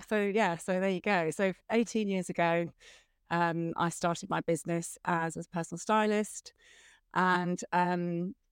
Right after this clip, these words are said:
you know, when I first started, I started off, you know, like you're saying, there wasn't really anyone else really doing it. So when I decided I wanted to get training in it, I went to America to train, 'cause everything in the U K was, um,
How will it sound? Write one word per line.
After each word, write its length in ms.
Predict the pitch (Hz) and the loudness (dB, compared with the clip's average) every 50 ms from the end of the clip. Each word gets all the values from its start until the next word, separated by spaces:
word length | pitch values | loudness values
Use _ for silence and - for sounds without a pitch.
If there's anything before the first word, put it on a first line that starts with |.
| _ _ _ _ | _ _ _ _
you 60 | - | -2
know, 120 | 196 170 - | -2 0 2
when 140 | 202 226 | 4 4
I 80 | 226 220 | 4 2
first 400 | - - - 240 233 233 226 - | 2 2 4 4 6 4 2 0
started, 580 | - - 185 180 170 170 - - 185 175 165 - | -2 0 2 2 2 0 -2 -2 -2 -2 0 0
I 120 | - 180 | 0 0
started 560 | 180 - - 196 185 170 170 170 - 180 - 180 | 0 0 0 0 2 2 2 0 -2 -2 0 0
off, 340 | 170 165 - - - - - - - - - | 0 0 -4 -8 -18 -20 -20 -20 -20 -8 -4
you 260 | - 220 254 - 240 | -2 0 0 2 2
know, 100 | 233 208 | 2 4
like 120 | 190 190 - | 4 4 2
you're 80 | 240 | 2
saying, 180 | 226 - 254 214 | 2 2 2 2
there 80 | 214 202 | 2 4
wasn't 320 | 220 254 269 233 220 - | 4 4 4 4 2 2
really 320 | 180 214 214 202 190 196 | 4 4 4 4 4 4
anyone 360 | 196 185 190 190 190 185 185 190 | 4 2 2 2 2 2 2 2
else 320 | 185 180 180 - - - _ _ - 214 - | 2 2 0 -2 -8 -18 _ _ -20 -14 -4
really 300 | 180 196 220 214 196 185 | 0 2 2 2 2 2
doing 320 | 170 - 208 202 180 165 165 | 2 2 2 4 2 0 -2
it. 180 | - - - - | -6 -8 -4 -2
So 120 | 208 208 | 0 2
when 160 | 226 247 254 | 4 4 4
I 120 | 262 262 247 | 4 4 2
decided 380 | 226 208 - 214 202 190 180 | 2 0 0 2 2 2 4
I 60 | 185 | 4
wanted 200 | 180 180 175 - | 2 2 2 0
to 60 | - - | -2 -4
get 160 | 175 - - | -4 -4 -2
training 400 | - 220 202 190 180 170 165 160 | 0 2 2 2 2 2 0 0
in 100 | 170 165 | 0 0
it, 160 | 170 180 180 - - - - - - - - _ _ - | 0 0 -2 -4 -12 -20 -20 -20 -20 -20 -20 _ _ 0
I 180 | 190 190 185 | 2 2 2
went 180 | 185 180 170 170 | 2 2 0 0
to 100 | - - | -2 0
America 340 | 175 196 202 196 190 - 196 | 2 2 2 2 2 0 -4
to 120 | - - 185 | -4 -4 -8
train, 500 | - - 202 185 185 185 180 180 180 185 - - | -4 0 2 2 2 2 2 2 0 -2 -4 -6
'cause 140 | 226 - - | -8 -4 -2
everything 380 | - 202 - 226 - - 208 202 | -2 0 0 0 2 4 2 4
in 120 | 185 175 | 4 2
the 80 | 175 175 | 2 2
U 180 | 170 185 185 | 2 2 0
K 560 | - - - 208 185 165 160 156 160 175 180 - _ _ _ _ _ _ _ - | 0 2 2 4 4 4 4 2 0 0 -2 -4 _ _ _ _ _ _ _ -2
was, 280 | 175 180 175 - - - _ - | 0 0 0 0 -4 -10 _ -2
um, 340 | 190 175 170 170 165 165 | 0 0 2 0 -2 -4